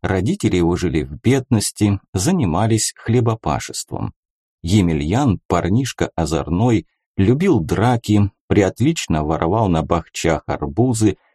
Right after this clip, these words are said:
лихо ездил без седла, умел попеть и поплясать. Отец его, Иван Пугач, да и старики-станичники говорили ему: "Ну, Амелька,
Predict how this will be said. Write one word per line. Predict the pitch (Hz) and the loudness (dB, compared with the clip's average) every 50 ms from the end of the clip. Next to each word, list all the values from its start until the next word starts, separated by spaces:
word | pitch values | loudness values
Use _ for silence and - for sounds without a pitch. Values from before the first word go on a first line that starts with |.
| _ _ _ | _ _ _
лихо | _ 90 104 156 202 175 - 147 | _ 2 4 4 4 2 0 0
ездил | 123 113 101 107 135 139 127 117 113 117 107 92 | 0 0 0 2 0 0 0 2 2 2 4 4
без | 85 80 - 95 85 - | 2 -2 -2 -2 -2 -2
седла, | - - - 85 80 - _ 71 76 87 104 117 113 107 98 _ _ _ _ _ | -6 -4 -2 -2 -4 -2 _ -4 -2 0 2 2 0 0 -2 _ _ _ _ _
умел | - 202 190 123 95 98 110 131 135 135 117 - _ _ | -2 0 2 4 4 4 4 2 2 0 -2 -2 _ _
попеть | 85 78 76 _ _ _ - 101 113 117 113 - | -4 -4 -4 _ _ _ 2 2 2 2 2 -2
и | - | -4
поплясать. | - - 90 85 - - 98 101 98 - - - 78 73 - 117 - - - _ _ _ _ _ _ _ _ _ _ _ _ | -2 -2 -4 -4 -2 -2 -4 -2 -2 -4 -4 -2 -2 -2 -4 -6 -8 -16 -18 _ _ _ _ _ _ _ _ _ _ _ _
Отец | _ - 92 - - 180 208 196 - - - | _ -2 -2 0 0 -2 -2 0 -2 -2 0
его, | 104 90 92 - _ | 0 0 0 0 _
Иван | 101 92 85 90 87 85 80 | -2 0 0 0 0 0 -2
Пугач, | - - 87 80 - 117 143 151 - - - - - | -2 -4 -4 0 2 2 0 0 -2 -6 -8 -8 -8
да | - - 110 107 - | -4 -2 -2 -2 0
и | - - 95 | -2 -2 -2
старики-станичники | - - - 95 95 92 82 _ - 117 123 117 - _ - 76 80 92 117 131 - - - - 107 92 - 104 | -4 -2 -2 0 0 0 -4 _ -2 -2 0 0 -2 _ -4 -2 2 2 2 0 0 -2 -2 -2 -2 0 -2 -6
говорили | 95 95 98 104 104 107 95 98 95 90 85 | -2 0 2 2 2 2 2 0 0 2 2
ему: | 87 85 87 85 80 78 - _ _ _ _ _ _ _ _ _ _ _ _ | 2 2 2 2 0 -2 -4 _ _ _ _ _ _ _ _ _ _ _ _
"Ну, | - 92 104 143 214 247 240 | 2 4 4 6 6 6 6
Амелька, | 208 190 180 175 170 160 151 127 104 - - 110 98 90 85 - | 6 4 4 4 4 4 4 2 2 2 2 2 4 4 2 0